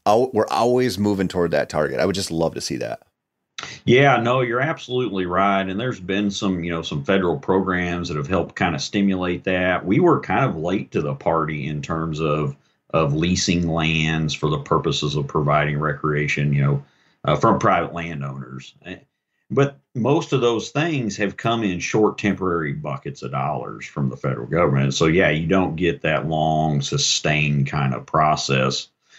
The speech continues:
Speaker 2: When we got some of those initial funding, then the commission, the conservation sales tax was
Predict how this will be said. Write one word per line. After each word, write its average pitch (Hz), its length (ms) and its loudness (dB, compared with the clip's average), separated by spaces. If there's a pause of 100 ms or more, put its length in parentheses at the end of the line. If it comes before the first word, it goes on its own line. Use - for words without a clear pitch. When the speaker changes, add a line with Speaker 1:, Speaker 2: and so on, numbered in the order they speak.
(140)
Speaker 2:
When 104 180 6
we 113 160 6
got 90 340 0
some 95 180 -4
of 87 60 -4
those 82 200 -2
initial 80 320 -4
funding, 104 600 0 (500)
then 110 240 2
the 92 100 2
commission, 98 720 0
the 80 100 0
conservation 80 640 -2
sales 127 340 0
tax 76 380 -2
was 73 140 -4